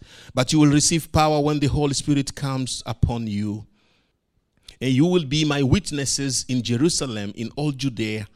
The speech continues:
and Samaria, and to the end of the earth." John chapter sixteen, verse thirteen. "When the Spirit of truth comes, he will guide you into all truth. For he will not speak on the, on his own,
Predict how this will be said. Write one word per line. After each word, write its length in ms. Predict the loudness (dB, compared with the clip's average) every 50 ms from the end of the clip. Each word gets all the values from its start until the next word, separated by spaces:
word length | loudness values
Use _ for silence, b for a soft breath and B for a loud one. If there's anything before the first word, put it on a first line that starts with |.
| b b b b b b b b
and 140 | -6 -4
Samaria, 720 | -4 -2 -2 -2 -2 -2 -4 -6 -6 -8 -10 -10 -12 -12 -16 -18 _ -10
and 300 | -8 -8 -8 -8 -10 -14 _ _
to 120 | -8 -8 -8
the 240 | -6 -6 -6 -6 -6
end 280 | -6 -8 -10 -10 -12 -12
of 200 | -12 -12 -12 -12
the 140 | -14 -14 -12 -12
earth." 460 | -12 -12 -12 -14 -14 -16 -16 -18 -20 -14
John 260 | -8 -4 -4 -4 -4 -4
chapter 260 | -6 -6 -6 -6 -8
sixteen, 500 | -8 -8 -10 -10 -10 -10 -8 -8 -6 -6
verse 360 | -8 -8 -10 -12 -12 -12 -10
thirteen. 580 | -6 -4 -4 -4 -4 -6 -10 -12 -12 -12 -14 -16 B B B B B B B B
"When 180 | B 4 4 4
the 60 | 4
Spirit 440 | 2 2 4 6 6 6 6 2 0
of 200 | -2 -4 -4 -2
truth 420 | 0 0 2 2 0 -2 -2 -6 -6
comes, 440 | -4 -4 -4 -2 -2 -4 -4 -4 -2
he 120 | 0 2
will 200 | 4 4 4 2 -2 -6 -4
guide 460 | -2 0 0 0 0 -2 -2 -2 -2
you 240 | -2 -2 -2 -2 -2 -2
into 280 | -2 -4 -2 -2 -4 -4
all 260 | -2 -2 -2 -2 -2
truth. 500 | -4 -4 -4 -4 -2 -4 -4 -4 -6 -10 B B B B B B B B B B B B B B B
For 220 | -2 0 2 4
he 160 | 4 4 4
will 160 | 6 6 4
not 240 | 4 4 0 0 0
speak 480 | 0 -2 0 0 0 2 2 0 -2 -10 -18 -18 _
on 240 | -12 -8 -6 -6 -8 -8
the, 120 | -10 -18 _ _ _ -10
on 140 | -8 -8 -8
his 240 | -8 -8 -8 -8 -6
own, 440 | -6 -4 -4 -4 -4 -6 -8 -10 -14